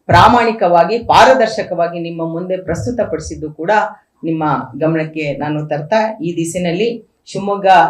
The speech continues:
ಜಿಲ್ಲೆಯ ನಾಡು, ನುಡಿ, ಪರಂಪರೆಗೆ, ಆ, ಬಹಳ ವಿಶೇಷವಾದಂತಹ ಆದ್ಯತೆಯನ್ನ ಕಟ್ಟಿಕೊಟ್ಟು, ಆ, ಆ ದಿಸೆಯಲ್ಲಿ ಕನ್ನಡ ಸಾಹಿತ್ಯ ಪರಿಷತ್ತಿನ ನೆಲೆಯನ್ನ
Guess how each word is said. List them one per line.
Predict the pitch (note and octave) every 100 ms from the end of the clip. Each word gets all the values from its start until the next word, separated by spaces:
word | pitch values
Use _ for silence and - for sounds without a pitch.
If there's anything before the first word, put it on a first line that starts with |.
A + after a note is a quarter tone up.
| C#3 E3+
ಜಿಲ್ಲೆಯ | F3+ F#3+ F3 E3+ E3 - C#3
ನಾಡು, | D#3 F3 F#3+ F#3+ E3+
ನುಡಿ, | E3+ E3+ F3+ F3+ - -
ಪರಂಪರೆಗೆ, | E3 F#3+ G#3+ G#3 F3 G3 F3 - - _ _ _ _ -
ಆ, | F3 F3 E3+ E3 - _ _ _ _ _ _ _ E3
ಬಹಳ | F#3 C4+ D4 C#4 - - F3+
ವಿಶೇಷವಾದಂತಹ | G3 B3+ B3 A3+ G3 F#3 F#3 F#3 - - F#3 -
ಆದ್ಯತೆಯನ್ನ | D3+ F3+ A#3 A3+ F#3+ F3+ F3
ಕಟ್ಟಿಕೊಟ್ಟು, | E3+ - F#3 D#3+ D#3+ A3 A3+ _ _ -
ಆ, | E3 E3+ E3 - F3+
ಆ | A3 G#3+
ದಿಸೆಯಲ್ಲಿ | G#3+ C#4+ C#4+ B3 C4+ F3+ - - _ _ _ _ _ _
ಕನ್ನಡ | G#3+ B3+ D4+
ಸಾಹಿತ್ಯ | D4+ A#3 B3 A3+ A3
ಪರಿಷತ್ತಿನ | G#3 - G3+ G3+ F#3+ E3 - - - _ _ -
ನೆಲೆಯನ್ನ | D#3 G3 C#4 C#4